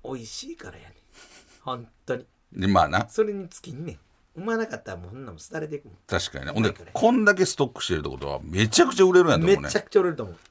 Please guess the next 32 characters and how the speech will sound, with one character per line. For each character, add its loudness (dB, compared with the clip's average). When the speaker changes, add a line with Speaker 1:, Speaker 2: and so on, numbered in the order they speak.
Speaker 2:
と 0
い 2
う -6
こ 6
と 4
は、 8
そ 2
ん 4
だ 4
け 0
美 4
味 6
し 0
い -2
か 4
ら 2
み 0
ん 0
な、 -4
Speaker 1:
そ -8
う。 -8
Speaker 2:
も -8
う -12
こ 0
ぞ 2
っ -4
て -12
く -10
る -6
わ -6
け -6
や。 -6